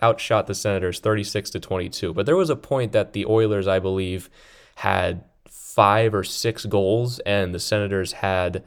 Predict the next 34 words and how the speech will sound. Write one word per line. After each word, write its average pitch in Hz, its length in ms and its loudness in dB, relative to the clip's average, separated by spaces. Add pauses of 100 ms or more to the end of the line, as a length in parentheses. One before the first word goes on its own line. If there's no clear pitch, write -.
(380)
like, 90 180 -2
four 101 320 0
or 90 60 0
five 90 340 -2
shots - 440 -4
on 80 220 -6
goals. 73 380 -4 (300)
So 117 220 2
that 147 180 8
ended 160 240 4
up 117 120 2
not 104 280 0
being 98 280 0
as 87 120 -4
bad 90 320 -2
as - 180 -10
this. - 480 -4 (600)
Forty-six 185 960 2
to 117 120 -2
fourteen. 107 720 -2
I, 147 220 2 (120)
I 156 220 2
hope 127 380 0
someone 120 580 0
is 98 200 -2
able 98 340 0
to 85 280 -8 (260)
find 135 920 0 (1080)
the, 113 320 -2 (180)
just - 360 -4
if 123 240 0
that 113 220 4
has 104 200 0
happened, 76 580 -8